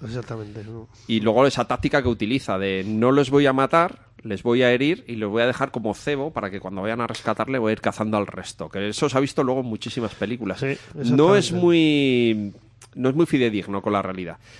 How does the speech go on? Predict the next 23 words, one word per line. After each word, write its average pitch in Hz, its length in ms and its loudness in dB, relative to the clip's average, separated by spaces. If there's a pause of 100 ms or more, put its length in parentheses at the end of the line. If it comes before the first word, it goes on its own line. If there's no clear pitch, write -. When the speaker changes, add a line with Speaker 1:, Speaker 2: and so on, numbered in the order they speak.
Speaker 1:
No, 156 180 -2
Speaker 2:
Porque 117 220 0
el 123 80 4
arma 151 240 2
Speaker 1:
no. 151 80 2
Speaker 2:
del 139 340 0
francotirador 127 560 0
no 127 80 -2
es - 120 -4
el 104 120 -2
rifle, 104 280 -4
es 98 60 -8
la 131 80 -2
invisibilidad. 98 680 -4 (500)
Entonces 117 220 -4
siempre 123 260 2
dicen, 117 300 0
después 123 340 -2
de 123 120 2
disparar 120 400 -2
el 110 240 -4
primer 113 320 -4
tiro, 160 420 0